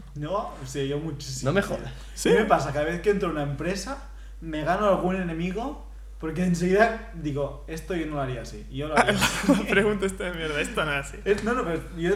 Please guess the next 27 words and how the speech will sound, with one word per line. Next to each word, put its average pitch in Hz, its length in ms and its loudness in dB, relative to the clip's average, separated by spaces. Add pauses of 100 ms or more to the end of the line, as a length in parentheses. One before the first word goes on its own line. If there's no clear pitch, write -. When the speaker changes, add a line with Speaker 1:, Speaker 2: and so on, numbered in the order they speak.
(120)
Speaker 1:
yo 180 120 0
diría, 156 520 -2
"Yo 190 320 2
esto 214 260 -2
lo 196 100 2
cambiaría, 139 460 0
lo 120 80 -4
haría 139 180 -2
así", 147 300 -8
y 110 80 -12
me 104 120 -12
mira 147 340 -4
el 127 60 -10
que 104 260 -12 (180)
lleva 135 420 -4 (120)
cuarenta 143 580 -2
años 160 240 -2
Speaker 3:
Haciendo 165 300 0
la 156 160 4
Speaker 1:
ahí 175 240 2
Speaker 3:
misma 170 220 4
Speaker 1:
y 160 40 2
Speaker 3:
pregunta. 160 520 0
Speaker 1:
dice, 120 260 -6
"A 123 140 -4
ver, 139 280 -4
chavalín, 131 580 -6